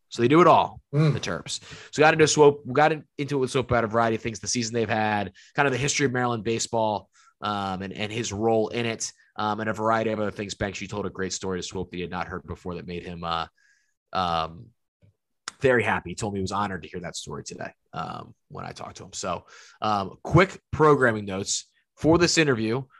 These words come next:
Speaker 1: Marty
Speaker 2: Yeah.
Speaker 1: Suma, friend of the show, joined the show. So the other voice you hear besides me, Banks, Swope, and R D T is Marty.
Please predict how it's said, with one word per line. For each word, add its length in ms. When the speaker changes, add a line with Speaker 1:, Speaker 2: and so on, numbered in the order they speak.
Speaker 1:
Marty 260
Speaker 2:
Yeah. 60
Speaker 1:
Suma, 500
friend 240
of 60
the 60
show, 300
joined 540
the 60
show. 460
So 200
the 160
other 260
voice 300
you 80
hear 220
besides 360
me, 220
Banks, 420
Swope, 540
and 160
R 120
D 100
T 480
is 260
Marty. 500